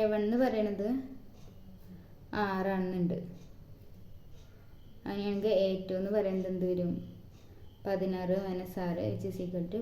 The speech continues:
പത്ത് എന്ന് കിട്ടും. അപ്പോൾ എ വൺ ആറും എ ടു പത്തും അല്ലേ? അപ്പോൾ കോമൺ പൊതുവ്യത്യാസം ഡി എന്ന് പറയുന്നത് എന്താ കിട്ടുക? എ ടു മൈനസ് എ വൺ സമം പത്ത് മൈനസ് ആറ്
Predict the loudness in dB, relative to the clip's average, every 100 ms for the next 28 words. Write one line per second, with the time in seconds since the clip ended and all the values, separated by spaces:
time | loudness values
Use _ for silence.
0 | 0 -2 -2 -2 0 2 2 0 -4 -6
1 | -14 -14 -16 -14 -16 -16 -16 -16 -18 -16
2 | -16 -10 -8 -8 -2 -2 2 6 6 6
3 | 4 2 0 2 2 2 0 2 4 4
4 | 4 4 4 4 4 4 4 4 4 4
5 | 2 0 -6 -14 -16 -14 -14 -14 -16 -16
6 | -16 -6 -4 6 6 6 2 2 6 8
7 | 8 6 4 4 2 2 2 2 0 2
8 | 4 4 4 4 4 6 6 6 2 4
9 | 2 2 2 0 2 2 2 2 2 0
10 | 2 0 -4 -6 -14 -16 -10 -4 0 2
11 | 0 -4 -12 -16 -8 -8 -8 -2 2 4
12 | 4 2 -2 -2 0